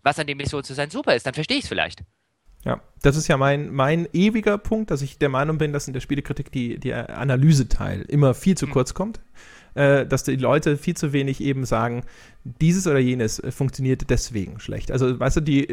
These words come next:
Speaker 2: der G-, Lieblingsbeispiel ist ja zum Beispiel, die Steuerung ist schwammig. Da bin ich garantiert auch schon schuldig geworden, solche
Speaker 1: Nö.
Speaker 2: Sachen einfach verknappt darzustellen. Ab und zu kann man auch einfach den Finger nicht drauflegen, äh, als, äh, Analyst sozusagen, und dann flüchtet man sich in so einen allgemeinen Platz.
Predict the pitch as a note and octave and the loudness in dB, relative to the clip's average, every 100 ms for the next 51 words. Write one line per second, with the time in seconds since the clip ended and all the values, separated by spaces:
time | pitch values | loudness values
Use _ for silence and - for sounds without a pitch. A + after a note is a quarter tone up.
0 | - - D3+ C3+ B2+ B2+ B2 A2+ B2+ G#3 | -4 2 2 2 -4 -4 -4 2 4 6
1 | D3 C3 A2+ A2 - C3 - A#2+ B2 A2 | 4 2 -4 -4 -4 -2 -2 -2 -2 -4
2 | - A#2 G#2+ - C3+ B2 G2+ - - - | -4 -6 -4 4 4 4 0 -10 -14 -12
3 | A2+ E3+ - - B2+ A#2 C#3+ B2 B2 B2 | -12 -12 -8 -2 0 2 2 2 0 2
4 | - - F3 C#3 B2 A#2+ A2 - B2 A2 | 2 4 2 0 -2 0 -2 -4 -4 -4
5 | A2+ A2+ A#2 A2+ A#2 C#3 B2 B2+ B2 B2 | -4 -4 -2 0 4 4 2 -2 -4 -4
6 | - - A2+ - D#3 - C3 A#2 A2+ F3+ | -4 -4 -4 0 0 0 -2 -2 -2 -4
7 | - - - - - F#3 E3+ D3 - A#3+ | -10 -20 -20 -10 -2 0 0 6 6 6
8 | E3 - A#2+ B2+ C3+ B2+ E3 F#3+ D#3+ - | 2 0 -4 -4 -4 -2 -2 -2 -2 0
9 | B2 D3+ - D3+ D#3+ F3+ - - D2 D3+ | 0 0 0 2 2 0 -6 -8 -2 -2
10 | - D3+ D3+ - - A#2+ - A#2 - - | 0 0 0 -2 -6 -6 -6 -8 -8 -4
11 | D3 C#3+ - - D#3+ E3+ D#3 D#3 D#3+ C#3 | 0 2 2 0 -6 -2 2 2 0 -2
12 | B2+ B2 - - E3 F#3+ A3 F#3 F3+ E3+ | -4 -4 -8 2 4 4 2 0 0 0
13 | E3+ E3 - B2+ C3 A2 - F3 G#3 G#3+ | -2 -2 -2 -2 -2 -2 -2 -2 -2 -4